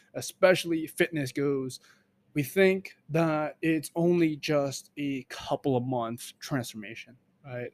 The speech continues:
A lot of times we think that, "Okay, let's hop on this diet for the next sixty, ninety, a hundred days. This way, we can actually lose those ten to twenty pounds once and for all,"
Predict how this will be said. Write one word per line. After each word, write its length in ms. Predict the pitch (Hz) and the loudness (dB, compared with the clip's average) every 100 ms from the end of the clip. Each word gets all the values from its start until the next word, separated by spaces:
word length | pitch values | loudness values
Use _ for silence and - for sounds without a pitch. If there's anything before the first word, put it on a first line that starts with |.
| - | 0
A 60 | |
lot 140 | 147 170 | 2 2
of 60 | |
times 340 | 180 160 156 135 | 2 2 0 -2
we 100 | 139 | -6
think 360 | - 139 135 | -2 -2 -2
that, 240 | - 131 120 - - - | -2 -2 -2 -8 -20 -12
"Okay, 260 | - 135 | -6 -4
let's 200 | 113 123 | -4 -8
hop 300 | - 147 147 | -2 0 2
on 100 | 151 | 4
this 160 | 139 117 | 2 0
diet 460 | - 120 123 120 | -2 0 0 -2
for 160 | - 139 | -6 -6
the 100 | 131 | -4
next 420 | 131 135 120 - | -2 -2 -2 -6
sixty, 480 | - 180 - - 123 139 | -4 -2 -2 -4 -12 -6
ninety, 540 | 156 151 147 135 135 | -2 0 0 -2 -6
a 60 | - | -10
hundred 560 | - 160 151 139 135 | -6 0 2 2 -2
days. 460 | 123 135 127 127 - - - _ - | -2 -2 -2 -4 -10 -16 -20 _ 10
This 220 | 196 180 | 10 10
way, 300 | 170 156 151 _ _ - | 6 6 2 _ _ -2
we 100 | 165 | 4
can 200 | 175 170 | 4 4
actually 600 | 180 170 160 165 160 151 - - | 2 2 2 0 0 0 -4 2
lose 480 | 139 196 214 185 | 8 10 10 8
those 400 | 147 165 151 135 | 4 4 4 0
ten 360 | - - 165 160 | -4 -4 -2 -4
to 60 | 143 | -8
twenty 480 | - 143 147 147 | -10 -6 -4 -2
pounds 640 | 139 - 139 135 127 - - - | -4 -4 -4 -4 -6 -10 -8 0
once 280 | 131 123 | 0 0
and 100 | 120 | -8
for 280 | - - 107 | -12 -14 -12
all," 200 | 95 - | -14 -18